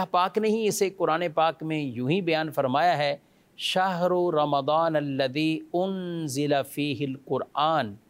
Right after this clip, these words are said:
رمضان کا وہ مہینہ کہ جس میں قرآن نازل کیا گیا۔ تو رمضان اور قرآن،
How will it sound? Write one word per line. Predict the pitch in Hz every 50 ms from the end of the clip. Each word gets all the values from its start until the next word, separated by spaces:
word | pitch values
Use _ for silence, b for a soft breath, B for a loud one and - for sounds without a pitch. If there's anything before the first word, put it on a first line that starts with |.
| b b b b b b -
رمضان | 131 131 135 135 123 131 156 160 170 180 185 185
کا | 156 - 165 143 131 - -
وہ | 139 156 190 190
مہینہ | 165 156 127 123 143 147 151 160 165 165 156
کہ | - 147 127 117
جس | 123 143 151 143 - - 131
میں | 131 143 160 151 -
قرآن | - 135 127 - - - 139 143 151 180 180 160 123 110
نازل | 113 110 117 104 120 123 107
کیا | 110 - 107 98 98 104
گیا۔ | 98 92 87 85 - - b b b b b b b b b b _ _
تو | 190 196 196
رمضان | 160 156 151 143 139 123 135 156 165 180 196 208 208 190 -
اور | 160 175 185 190 180 -
قرآن، | - 170 160 - 117 147 151 160 170 175 175